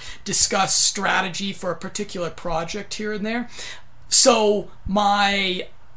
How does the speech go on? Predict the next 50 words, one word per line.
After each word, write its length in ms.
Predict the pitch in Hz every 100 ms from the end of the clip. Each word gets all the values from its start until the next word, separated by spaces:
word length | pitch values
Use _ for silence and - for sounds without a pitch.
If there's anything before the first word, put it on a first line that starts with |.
| -
my, 320 | 196 190 185
my 180 | 180 185
work 560 | 170 175 277 277 - -
is 180 | 185 175
not 260 | 190 190
centralized 920 | - - 226 220 202 170 151 143 143
to 60 | 196
a 40 |
single 340 | 165 208 190 165
location. 520 | 160 160 208 185 196
And 80 | 185
I 40 |
think 200 | 185 302
there's 140 | 277 -
probably 320 | 247 214 196
actually 320 | 185 - 185
a 20 |
lot 180 | 170 175
of 100 | -
people 280 | - 202 196
that 140 | -
listen 260 | 175 170 185
to 80 | 170
this 140 | 139
show 340 | - 175 175
that 100 | 175
are 60 | 170
kinda 240 | - 180
like 240 | 160 165 170
that, 260 | 202 220 - - -
that 160 | 208 202
their 140 | 196
work 440 | 180 180 226 226 214
and 80 | 165
their 160 | - -
errands 400 | 202 202 190 -
that 140 | 170
they 100 | 151
run 240 | 135 170 170
throughout 240 | 170 151
the 60 | 165
day 120 | 165
are 60 |
not 180 | 160 156
centralized 760 | - - 202 - 175 151 151 -
to 60 |
a 40 | 147
single 340 | - 180 139
location. 640 | 143 - 190 196 - - - - - -
So 560 | - 269 233 208 196